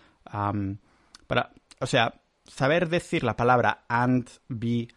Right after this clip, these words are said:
have, it, of, the, to, will y you en, en comprensión de lectura significa que ya entendemos, solo con estas palabras que os acabo de decir,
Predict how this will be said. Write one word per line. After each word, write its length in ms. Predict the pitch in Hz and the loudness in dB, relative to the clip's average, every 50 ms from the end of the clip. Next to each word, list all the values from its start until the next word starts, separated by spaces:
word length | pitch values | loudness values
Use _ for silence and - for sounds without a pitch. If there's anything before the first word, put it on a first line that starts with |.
| - - - | -18 -6 0
have, 240 | 117 110 110 113 - - - - _ _ | 2 4 4 4 2 -2 -10 -20 _ _
it, 320 | - 127 117 113 - - - - - _ _ _ - | -6 -6 -6 -6 -8 -14 -20 -20 -20 _ _ _ 0
of, 460 | 120 117 131 - - - - - - - _ _ _ _ _ _ _ _ _ - 123 | 2 4 4 2 0 -4 -20 -20 -20 -20 _ _ _ _ _ _ _ _ _ -10 -4
the, 340 | - 120 117 123 139 156 - _ _ _ _ _ _ - | 0 2 2 2 0 -2 -8 _ _ _ _ _ _ -6
to, 340 | - 135 131 139 147 165 - _ _ | -2 -2 0 0 -2 -4 -8 _ _
will 400 | - 117 117 120 123 143 - - _ _ _ | -6 -4 -2 -2 -2 -4 -6 -10 _ _ _
y 160 | - 110 101 | -12 -8 -2
you 300 | 104 131 151 143 143 - - _ _ _ _ _ _ _ _ _ _ _ _ _ _ | 2 2 2 2 2 -2 -8 _ _ _ _ _ _ _ _ _ _ _ _ _ _
en, 540 | - 117 110 110 107 104 104 104 107 110 - - | -6 -4 -2 -2 -2 -2 -2 -4 -4 -6 -6 -4
en 140 | 113 113 | -4 -4
comprensión 520 | - - 110 104 120 117 - - - 131 143 | -2 0 0 0 0 0 -2 -2 0 2 2
de 80 | 147 | 4
lectura 520 | 151 147 131 - - - 160 160 131 127 127 | 4 2 0 0 0 0 2 2 2 2 0
significa 440 | - - 127 120 120 - 135 139 131 | 0 0 0 0 0 -2 -2 -4 -2
que 100 | 135 123 | 0 2
ya 80 | 120 127 | 2 2
entendemos, 560 | 131 - 131 123 117 117 127 143 - - - - | 2 2 2 2 4 4 4 2 2 0 -4 -12
solo 220 | 123 - - 190 175 | -6 0 2 2 4
con 100 | 160 156 | 2 2
estas 200 | 151 - 165 - | 0 -2 -4 -2
palabras 300 | - 120 123 135 131 - | 2 2 4 2 2 0
que 60 | 139 | -2
os 80 | 120 120 | -2 0
acabo 260 | 117 117 113 117 117 | 0 0 2 2 2
de 80 | 113 | 2
decir, 340 | 104 107 - 127 135 156 - | 0 -2 -2 -2 -2 -2 -2